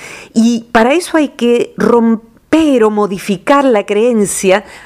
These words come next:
primero, de que estamos cachados como mi taza y que no tiene reparación, por si, porque,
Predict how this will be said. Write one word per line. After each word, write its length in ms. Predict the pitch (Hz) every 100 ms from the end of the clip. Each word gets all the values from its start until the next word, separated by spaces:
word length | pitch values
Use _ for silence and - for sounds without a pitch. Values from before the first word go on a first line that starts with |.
| - -
primero, 600 | 233 208 240 370 381 214 -
de 300 | 151 175 180
que 380 | - 233 269 -
estamos 440 | 175 240 233 233
cachados 520 | - 196 254 247 247
como 240 | 240 185 175
mi 120 | 175
taza 340 | 160 220 262 269
y 40 |
que 100 | 180
no 160 | 170 170
tiene 240 | 180 180
reparación, 760 | 160 156 160 165 - 156 156 147
por 140 | 156
si, 260 | - 180 170
porque, 280 | 180 -